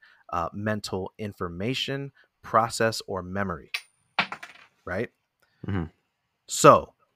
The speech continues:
Speaker 1: if the definition of a mental block is our inability to recall mental information, memory, or process, it has nothing to do with the physical side of what you're doing. Here's where the,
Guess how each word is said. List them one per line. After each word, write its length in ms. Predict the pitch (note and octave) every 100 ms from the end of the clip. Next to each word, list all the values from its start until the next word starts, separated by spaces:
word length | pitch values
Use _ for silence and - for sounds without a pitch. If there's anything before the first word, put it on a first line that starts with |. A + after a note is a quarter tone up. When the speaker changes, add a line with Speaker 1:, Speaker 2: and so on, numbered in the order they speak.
| _ _ _
Speaker 1:
if 300 | C3 C3+ - -
the 140 | G#2
definition 580 | G#2+ C#3 C#3 C3 C3 B2
of 100 | A2 G2
a 20 |
mental 320 | G2 F#2 F#2
block 340 | F2+ E2+ F2 _ _
is 220 | G2+ F#2 -
our 200 | G#2+ A2+
inability 680 | A2+ A2 G2 G2+ G2+ F#2 F2+
to 140 | -
recall 640 | F#2 F#2 - F#2 F2 D#2+ _ _
mental 360 | G2 G2+ - -
information, 760 | F#2+ F2 E2 F#2+ A#2 C#3 D#3 - _ _ _ _ _ _ _ _ _
memory, 560 | F#2+ A2 B2+ C3+ C#3+ C#3 _ _ _ _
or 120 | G2+
process, 760 | - - C#3 C3 - - - - _ _ _ _ _ _ _ _
it 100 | A2+
has 240 | A2+ A2+ G#2
nothing 320 | A#2 - G#2+
to 80 | G2
do 160 | G#2+
with 140 | F#2+ -
the 80 | G2
physical 380 | A2+ G2+ F#2+
side 220 | - F2 E2
of 80 | F2
what 140 | -
you're 60 | D#2+
doing. 260 | E2 C2 - _ _ _ _
Here's 420 | - D3 E3 C#3+
where 200 | C#3 C#3
the, 340 | B2 A2 G2